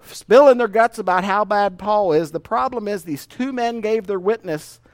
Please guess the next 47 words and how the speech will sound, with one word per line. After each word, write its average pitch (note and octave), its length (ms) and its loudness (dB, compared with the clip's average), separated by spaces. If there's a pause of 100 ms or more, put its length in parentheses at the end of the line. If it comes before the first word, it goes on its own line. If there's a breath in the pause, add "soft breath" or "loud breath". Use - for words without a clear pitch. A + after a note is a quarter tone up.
(460 soft breath)
but F3 120 -4
they F#3+ 80 -4
couldn't G#3 340 -4
prove F#3 260 -4
a F3 40 -10
charge. D3+ 840 -6 (400 soft breath)
And D#3+ 100 -8
Festus C4 520 -2
is F3 100 -8
in G3 140 -4
a F3 40 -2
s-, - 220 -10
tough G#3+ 240 -4
spot. - 640 -8 (420 soft breath)
Festus B3 480 -4
doesn't A3 320 -2
want G3+ 240 0
to F3 80 0
lose G3 480 0
his D#3 220 -8
position. D#3 640 -10 (440 loud breath)
He G3+ 120 -2
doesn't C4+ 340 6
want B3 180 2
to A#3+ 60 0
lose A#3+ 260 -4
favor A#3+ 440 0
with G#3+ 200 -2
the F#3+ 140 -2
Jews B3 840 -2 (180 loud breath)
by F#3 120 -2
not A3 280 0
doing A3+ 240 0
what A3+ 160 -2
they G#3 140 -2
want, A#3+ 340 0 (220 loud breath)
but A3+ 120 6
he B3 160 4
also C#4+ 360 6
does G#3+ 200 0
not A#3+ 240 2
want A#3+ 200 0
to A#3+ 80 -4
lose A#3 200 -6
favor A#3+ 400 -2
with G3 220 -4
Caesar A3+ 840 2